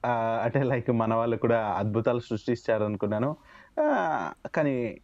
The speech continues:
అటు సైడ్ ప్లేయర్స్‌కి మాత్రం అది అద్భుతమే. ఇంగ్లాండ్, ఆ, అభిమానులందరికీ కూడా అది అద్భుతంగానే అనిపించింది. Because ఎన్నో, ఎన్నో వింతలు, విశేషాలు జరిగాయి. అవంతా మాట్లాడదాం ఈ ఎపిసోడ్‌లో, మురళి. నాకు ఈ మ్యాచ్ మొత్తానికి ఇప్పటి వరకు జరిగిన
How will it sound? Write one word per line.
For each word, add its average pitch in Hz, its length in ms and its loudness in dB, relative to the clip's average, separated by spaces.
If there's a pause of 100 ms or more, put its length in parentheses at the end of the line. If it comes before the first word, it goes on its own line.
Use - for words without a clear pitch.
(200)
అటు 139 140 0
సైడ్ 151 260 2
ప్లేయర్స్‌కి 131 360 2
మాత్రం 120 240 0
అది 110 140 2
అద్భుతమే. 110 500 0 (440)
ఇంగ్లాండ్, 123 380 2
ఆ, 107 460 2
అభిమానులందరికీ 117 720 0
కూడా 107 200 2
అది 101 160 0
అద్భుతంగానే 101 560 -2
అనిపించింది. 110 540 -2
Because 151 280 2 (1000)
ఎన్నో, 208 400 4
ఎన్నో 160 240 4
వింతలు, 139 420 4
విశేషాలు 123 500 2
జరిగాయి. 110 420 2 (140)
అవంతా 107 260 0
మాట్లాడదాం 104 440 0
ఈ 98 120 -2
ఎపిసోడ్‌లో, 101 380 0
మురళి. 120 320 -2 (340)
నాకు 104 800 0
ఈ 113 80 -2
మ్యాచ్ 117 340 -2
మొత్తానికి 120 400 -2
ఇప్పటి 127 200 0
వరకు 123 220 2
జరిగిన 117 640 0